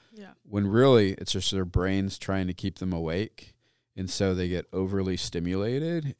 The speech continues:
Speaker 2: and they just are out of control. So take this backwards to the classroom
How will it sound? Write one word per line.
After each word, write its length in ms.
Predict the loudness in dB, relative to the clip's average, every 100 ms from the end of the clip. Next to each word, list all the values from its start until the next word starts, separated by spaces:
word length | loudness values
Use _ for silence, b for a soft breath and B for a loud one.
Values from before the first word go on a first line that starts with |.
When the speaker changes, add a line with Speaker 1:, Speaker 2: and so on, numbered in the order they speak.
| -8
Speaker 2:
and 120 | -6
they 80 | -4
just 380 | -6 -8 -10 _ _ -14
are 80 | -10
out 120 | -10
of 80 | -8
control. 520 | -6 -4 -4 -4 -12 -20 _ _ _ _ _ _ _ _ _ _
So 480 | -10 -2 0 2 -2 -8 -20 -6
take 260 | -4 -2
this 160 | -4 -8
backwards 760 | -2 -2 -2 -6 -6 -6 -10 -12
to 420 | -6 -6 -6 -8
the 100 | -12
classroom 840 | -6 -4 -4 -6 -6 -4 -4 -8